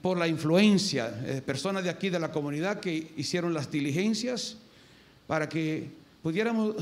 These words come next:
pudiéramos tener raciones alimenticias para distribuirlas como fundación.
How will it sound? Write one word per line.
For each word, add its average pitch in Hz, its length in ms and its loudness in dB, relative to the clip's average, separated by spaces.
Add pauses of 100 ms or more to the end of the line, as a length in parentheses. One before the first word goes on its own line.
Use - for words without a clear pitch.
(100)
pudiéramos 220 560 0
tener 185 420 2
raciones 196 580 0
alimenticias 160 640 -2
para 156 180 -2
distribuirlas 143 800 -2
como 135 220 -6
fundación. 117 640 -4